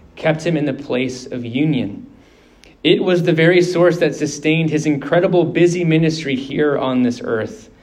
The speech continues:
Through regularly practicing silence and solitude, he maintained an unhurried heart in the midst of revival,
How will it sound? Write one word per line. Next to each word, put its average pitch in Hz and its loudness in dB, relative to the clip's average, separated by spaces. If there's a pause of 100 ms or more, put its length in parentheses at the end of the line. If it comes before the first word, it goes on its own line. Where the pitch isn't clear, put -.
(480)
Through 175 4
regularly 175 4
practicing 165 0
silence 156 0
and 160 -2
solitude, 147 2
he 151 0
maintained 160 2
an 151 0
unhurried 165 2
heart 135 2
in 135 -4
the 131 0
midst 135 -2
of - -4
revival, 156 2